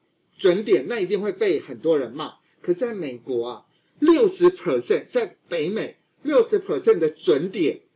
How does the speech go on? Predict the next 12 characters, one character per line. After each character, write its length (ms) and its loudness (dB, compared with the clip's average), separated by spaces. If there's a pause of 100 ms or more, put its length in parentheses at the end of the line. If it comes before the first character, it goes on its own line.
(480)
就 220 2
已 20 2
经 240 -4
很 240 -10
阿 160 -6
弥 160 -4
陀 240 -6
佛 240 -6
了。 260 -14 (440)
我 100 2
还 180 0
有， 300 2